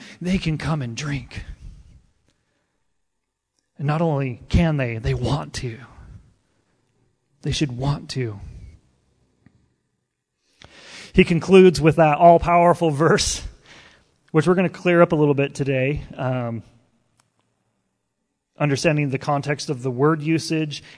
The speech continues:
and the context of the whole sermon is important with this. But he ends with verse forty-eight. "Be perfect,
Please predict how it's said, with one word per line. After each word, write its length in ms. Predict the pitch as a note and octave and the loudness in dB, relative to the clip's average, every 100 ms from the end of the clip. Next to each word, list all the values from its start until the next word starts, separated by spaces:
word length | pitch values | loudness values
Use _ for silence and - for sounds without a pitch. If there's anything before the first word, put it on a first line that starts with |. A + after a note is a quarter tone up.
| - | -4
and 480 | D#3 C#3 C3 B2+ | 2 4 4 2
the 160 | - - | -2 -4
context 420 | - D3 C#3 C#3 | 2 2 2 0
of 60 | C3+ | -4
the 80 | B2 | 2
whole 420 | C#3+ D3+ C3+ - | 6 8 6 0
sermon 580 | - - F#3 F3 D#3+ C#3+ | -4 2 4 4 4 0
is 160 | D3+ B2 | -2 -2
important 600 | C#3 - E3 D#3 C3+ - | 0 6 6 4 -2 -4
with 160 | C3 - | -6 -4
this. 380 | B2+ C#3+ - - - - - - - | -4 -2 -6 -10 -18 -20 -20 -20 -8
But 80 | - | 0
he 140 | D3+ E3+ | 2 2
ends 160 | G3 | 2
with 100 | G3+ | 2
verse 240 | D3 F3+ - | 4 4 4
forty-eight. 640 | F3+ F#3+ E3+ D#3+ C#3+ - | 4 4 4 2 0 -2
"Be 140 | F#3 | -4
perfect, 840 | G#3 - G#3 G3 - D#3 G3 - | -2 0 2 2 2 0 0 -6